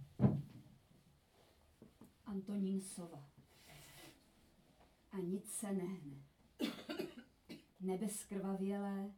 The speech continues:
nad širá pole potichu se chýlí. Modravé stíny šerý les tam stele na posněžený lán. Sníh. Sníh jen bílý,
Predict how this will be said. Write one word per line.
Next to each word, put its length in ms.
nad 260
širá 480
pole 420
potichu 460
se 200
chýlí. 600
Modravé 680
stíny 680
šerý 560
les 340
tam 260
stele 560
na 120
posněžený 840
lán. 300
Sníh. 720
Sníh 580
jen 240
bílý, 640